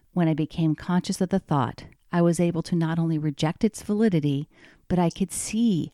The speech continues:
how thinking that thought created an intense urge to drink."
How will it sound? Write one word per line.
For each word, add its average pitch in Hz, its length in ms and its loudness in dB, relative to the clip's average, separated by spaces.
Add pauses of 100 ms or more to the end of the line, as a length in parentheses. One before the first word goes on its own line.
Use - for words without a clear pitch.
how 170 220 -2
thinking 240 520 4
that 135 240 0
thought 123 460 -4 (400)
created 156 640 0
an 160 140 -2
intense 147 600 -2 (160)
urge 143 460 -2
to - 100 -8
drink." - 560 -12